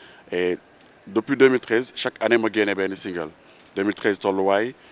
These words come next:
deux mille quatorze, ma génne Suuf, deux mille quinze, ma génne, euh, Sant Naa God.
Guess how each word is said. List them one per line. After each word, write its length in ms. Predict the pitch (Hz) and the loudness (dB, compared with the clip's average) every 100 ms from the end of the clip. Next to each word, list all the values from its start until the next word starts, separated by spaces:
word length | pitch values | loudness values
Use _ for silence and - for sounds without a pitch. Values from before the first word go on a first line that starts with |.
| - - | -20 -10
deux 140 | 98 101 | -6 -4
mille 140 | 104 | -2
quatorze, 380 | 101 98 90 87 | -2 -2 -2 -4
ma 100 | 87 | -8
génne 220 | 92 90 | -6 -6
Suuf, 240 | - 113 | -6 -6
deux 80 | 101 | -4
mille 140 | 98 98 | -4 -4
quinze, 180 | 98 | -6
ma 100 | 87 | -6
génne, 380 | 87 90 90 87 - - | -8 -6 -4 -6 -8 -8
euh, 600 | 87 85 82 80 80 82 - - - - - - - | -6 -4 -6 -6 -8 -12 -16 -20 -20 -20 -20 -16 -10
Sant 240 | - 104 - | -4 -4 0
Naa 140 | 110 107 | 2 4
God. 220 | 113 | 4